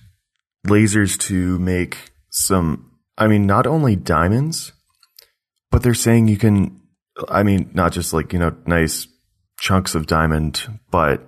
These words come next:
they're also using it to make nanoneedles, microneedles, nanodots, large area diamond films.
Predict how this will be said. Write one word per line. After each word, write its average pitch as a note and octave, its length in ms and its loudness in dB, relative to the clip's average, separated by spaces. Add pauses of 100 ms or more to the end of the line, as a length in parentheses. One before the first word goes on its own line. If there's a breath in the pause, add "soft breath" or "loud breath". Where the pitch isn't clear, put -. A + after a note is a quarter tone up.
(960 soft breath)
they're G2+ 300 2
also G#2+ 500 2
using G2+ 400 4
it F2+ 120 0
to - 80 -2
make F2 260 2
nanoneedles, F#2 920 2
microneedles, F2 760 0
nanodots, E2+ 840 0
large F2 280 0
area E2 280 2
diamond E2+ 400 0
films. G#2+ 720 -2